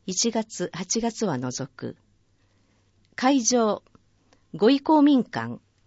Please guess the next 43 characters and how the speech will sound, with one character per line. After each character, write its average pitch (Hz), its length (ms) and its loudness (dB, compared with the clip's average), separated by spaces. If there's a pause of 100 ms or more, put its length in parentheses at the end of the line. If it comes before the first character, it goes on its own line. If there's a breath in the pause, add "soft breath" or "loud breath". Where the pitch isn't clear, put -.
二 190 160 0
階 285 260 2
視 - 160 0
聴 254 180 2
覚 226 280 -4
室。 - 440 -10 (2500)
小 285 380 4
域 294 300 0
福 - 200 -4
祉 240 220 0
ネ 240 120 4
ッ - 20 -2
ト 220 260 0
ワ 208 160 2
ー 151 160 -8
ク 127 320 -8
連 262 280 4
絡 277 280 -2
会 190 260 -4
議。 - 280 -14 (1500)
地 - 160 -2
区 339 120 2
内 240 240 2
の 131 240 -4
小 277 320 2
域 262 220 -2
福 240 200 -6
祉 220 200 -2
ネ 220 100 2
ッ - 40 -4
ト 208 200 -2
ワ 208 140 0
ー 214 40 -4
ク - 140 -20
間 131 280 -6
の 123 260 -8
横 180 280 -2
の 262 120 2
つ 240 160 -6
な 202 140 0
が 185 140 -2
り 170 140 -4
や、 151 200 -6